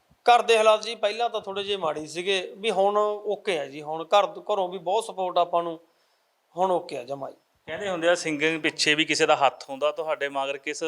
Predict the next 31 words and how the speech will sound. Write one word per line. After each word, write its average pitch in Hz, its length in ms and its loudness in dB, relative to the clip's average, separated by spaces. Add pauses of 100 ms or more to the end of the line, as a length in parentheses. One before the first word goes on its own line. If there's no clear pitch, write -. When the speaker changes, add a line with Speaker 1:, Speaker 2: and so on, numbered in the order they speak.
(440)
Speaker 2:
ਸਿੰਗਰ 151 360 2
ਦਾ 156 160 6
ਹੱਥ 143 300 2
ਆ 139 100 4
ਤੇ 143 160 0
ਅੱਗੇ 135 180 -2
ਤੁਹਾਨੂੰ 139 360 -6
ਕੀ 123 260 -20
ਆ? 104 160 -18 (680)
Speaker 1:
ਪਹਿਲਾਂ 220 240 8
ਤਾਂ 233 120 2
ਜੀ 220 100 -4
ਕਿਸੇ 196 240 -2
ਨੇ 190 280 -2
ਬਾਂਹ 180 340 2
ਫੜੀ 175 280 -4
ਨੀ 190 140 -2
ਗੀ 202 80 -4
ਆਪਣੀ, 175 480 -4 (260)
ਬਹੁਤ 196 280 0
ਕੋਲੇ 175 260 -2
ਗਏ 160 260 0
ਆ, 165 60 0
ਘਰੇ 170 260 0
ਵੀ 160 140 -6
ਗਏ 160 240 -2
ਆ 156 140 -4
ਹਰੇਕ 180 280 -4
ਦੇ, 170 120 -6
ਪਰ 165 240 -2
ਨਹੀਂ। 170 340 -6